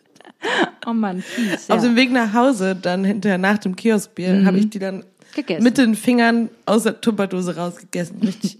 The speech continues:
Speaker 1: <laughs>
Speaker 2: ekelhaft.
Speaker 1: Aber war sie denn lecker?
Speaker 2: Ja, die waren sicher lecker.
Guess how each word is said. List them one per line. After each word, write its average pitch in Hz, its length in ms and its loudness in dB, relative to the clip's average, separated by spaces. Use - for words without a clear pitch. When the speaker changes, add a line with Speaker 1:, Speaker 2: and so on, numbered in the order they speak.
Speaker 1:
<laughs> - 80 -20
Speaker 2:
ekelhaft. 156 640 -8
Speaker 1:
Aber 185 280 -2
war 180 180 0
sie 160 120 -8
denn 143 260 -14
lecker? 262 340 -10
Speaker 2:
Ja, 240 240 0
die 196 80 0
waren 147 120 -4
sicher 269 240 -8
lecker. 170 380 -6